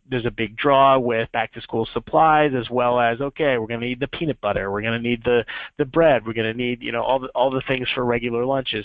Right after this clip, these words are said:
et cetera. And so, um, Holiday Cookies decided that, you know, we, um,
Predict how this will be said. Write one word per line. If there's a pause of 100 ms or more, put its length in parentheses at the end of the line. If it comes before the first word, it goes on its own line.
(140)
et (120)
cetera. (540)
And
so,
um, (840)
Holiday
Cookies
decided
that,
you
know,
we,
um,